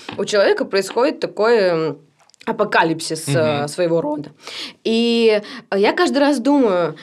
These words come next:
Speaker 1: ну, то есть я с этим справляюсь, и на следующий раз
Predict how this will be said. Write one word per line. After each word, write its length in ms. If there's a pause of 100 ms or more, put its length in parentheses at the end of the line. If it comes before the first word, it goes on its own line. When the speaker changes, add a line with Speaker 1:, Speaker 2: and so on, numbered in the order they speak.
(320)
Speaker 1:
ну, 140
то 80
есть 100
я 80
с 80
этим 100
справляюсь, 760 (200)
и 200
на 120
следующий 420
раз 260